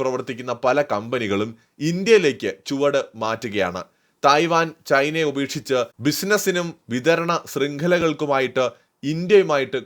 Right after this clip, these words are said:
കൂടുതൽ അടുക്കുകയാണ്. രണ്ടായിരത്തി പതിനെട്ടിനും ഇരുപത്തിമൂന്നിനും ഇടയിൽ തായ്വാന്റെ ഇന്ത്യയിലെ നിക്ഷേപം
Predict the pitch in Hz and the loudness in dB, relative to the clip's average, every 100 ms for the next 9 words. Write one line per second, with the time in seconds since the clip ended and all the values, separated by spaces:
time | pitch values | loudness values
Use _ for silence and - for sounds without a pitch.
0 | 127 123 127 127 - 107 110 123 107 90 | -6 -4 -4 -6 -4 -4 -2 -4 0 -2
1 | 87 - _ _ 113 127 139 143 143 139 | -2 -10 _ _ -2 2 4 4 2 -4
2 | 143 135 135 131 143 135 131 143 147 139 | -4 -2 -2 -4 -6 -4 -4 -4 -4 -6
3 | 139 135 127 135 110 131 - _ - 165 | -4 -4 0 0 2 0 -2 _ 2 4
4 | 190 202 196 180 175 139 139 151 175 160 | 4 4 2 2 -4 -6 -6 -4 -2 -4
5 | 135 - 135 131 | -4 -4 -4 -4